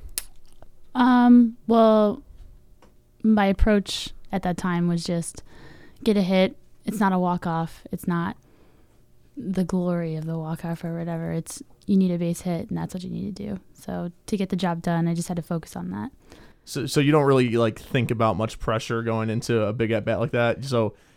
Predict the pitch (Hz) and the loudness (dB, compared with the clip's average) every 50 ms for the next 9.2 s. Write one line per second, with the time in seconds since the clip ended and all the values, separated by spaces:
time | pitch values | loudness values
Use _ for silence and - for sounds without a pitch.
0 | _ _ - 120 123 123 - - 113 127 139 135 - - 147 135 123 - 127 123 | _ _ -4 -2 -2 -2 -4 -4 -2 0 0 0 2 4 4 4 4 2 2 4
1 | 131 117 113 120 107 117 - - 120 107 104 107 - - 135 127 135 120 123 117 | 4 4 4 2 0 0 0 -2 -2 -4 -4 -2 2 2 2 4 4 4 4 6
2 | 117 113 113 - - 113 110 110 110 110 104 107 110 - - 110 101 107 104 101 | 4 4 0 -2 -2 0 0 2 2 0 0 -2 -4 -4 -4 -2 -2 -2 -2 -2
3 | 107 - 113 117 120 - - - 120 120 131 131 135 - - - - - - - | -2 0 0 0 0 0 0 2 2 4 4 4 2 0 -4 -16 -20 -20 -20 -20
4 | _ _ _ _ _ _ - 254 240 220 196 185 - - 262 240 240 240 233 233 | _ _ _ _ _ _ 2 4 4 4 4 2 2 4 6 6 8 8 8 8
5 | 233 226 - - 220 208 202 202 202 190 214 208 202 196 190 180 185 175 175 175 | 6 6 6 6 6 6 6 6 6 6 6 6 6 6 4 4 2 2 2 2
6 | 175 180 180 190 214 - - - 202 190 185 185 180 180 196 214 - - - 240 | 2 2 2 0 -2 -4 -4 -2 0 0 2 2 0 0 -4 -6 -12 -14 -12 -10
7 | - - 214 208 214 214 214 208 208 208 202 190 190 185 - - 190 180 180 180 | -2 2 4 4 6 6 6 6 6 6 6 4 4 2 2 2 2 4 4 4
8 | 180 180 175 - - - 185 180 170 180 175 170 175 170 165 165 - - 180 170 | 4 2 0 -2 -2 0 0 0 2 0 0 0 0 0 -2 -2 -4 -4 -4 -2
9 | 165 170 170 | -2 -2 -4